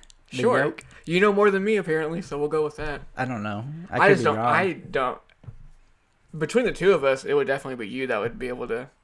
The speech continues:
Speaker 2: You have more of a chance to do it.
Speaker 1: Yeah.
Speaker 2: I know I'm, t-, I'm fucking tanking it. We're
Speaker 1: Yeah.
Speaker 2: done.
Speaker 1: I mean, I probably shit my pants, like,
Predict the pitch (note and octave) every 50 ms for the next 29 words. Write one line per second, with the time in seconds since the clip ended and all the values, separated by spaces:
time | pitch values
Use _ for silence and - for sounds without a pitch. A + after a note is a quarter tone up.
0 | _ _ _ C3+ D3+ D3 C3+ C3+ C3 C3+ C3 A2+ A2+ - C3 A#2+ B2 - - -
1 | A#2+ B2+ A2+ D#2+ E2+ - - _ _ - _ _ - B2 A2 F2+ E2 - - _
2 | _ _ _ _ _ - D#3 F3+ D#3 C#3+ D3 C3+ B2+ A2+ - - - A#2+ C3 B2+
3 | B2 - - B2+ A#2+ - A2 G2+ G2+ - A#2 G2+ - - - G2+ F#2 F#2 - -
4 | _ _ - - - - - - - - - B2+ C3+ A#2+ A2+ G#2+ D#2+ C#2+ - C3+
5 | - _ _ _ _ _ _ _ - - D3 D#3 C3+ C3+ C3 - - F3+ B2+ G2+
6 | - - C3 A#2+ A2 G#2+ G2+ - A#2+ A2 G#2+ G#2+ - - - -